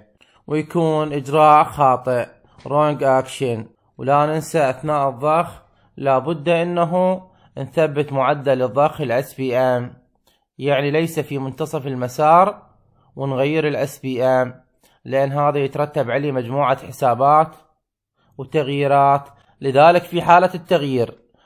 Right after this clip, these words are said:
والاستمرار على نفس الحسابات القديمة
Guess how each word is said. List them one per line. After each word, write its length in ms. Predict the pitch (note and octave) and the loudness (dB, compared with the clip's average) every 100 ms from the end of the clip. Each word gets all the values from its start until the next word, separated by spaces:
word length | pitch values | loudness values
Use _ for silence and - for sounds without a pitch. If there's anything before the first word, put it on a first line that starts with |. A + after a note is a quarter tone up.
| _ | _
والاستمرار 720 | C#3 C#3 D3 - D#3 E3+ D#3+ | -4 -2 -4 -4 2 6 6
على 180 | C3+ C#3+ | 6 2
نفس 240 | E3+ E3+ | -2 -4
الحسابات 580 | F3+ E3 E3 C#3+ D3+ E3+ | -8 -8 2 4 4 0
القديمة 760 | F#3 - F#3+ F#3+ G3 G#3 A3+ | -4 -4 -2 -2 -2 0 0